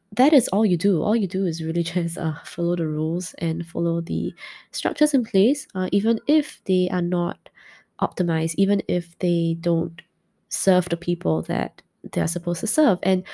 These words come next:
I don't think this is just true of Singapore. This is also true of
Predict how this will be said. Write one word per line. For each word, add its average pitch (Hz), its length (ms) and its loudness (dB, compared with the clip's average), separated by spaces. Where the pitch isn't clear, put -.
I 220 60 4
don't 277 180 6
think 311 140 4
this 269 180 2
is 175 260 2
just - 580 -2
true 175 440 -2
of 165 200 -4
Singapore. 170 500 -2
This 233 160 -2
is 180 120 -2
also 170 220 -4
true 170 420 -2
of 170 160 -4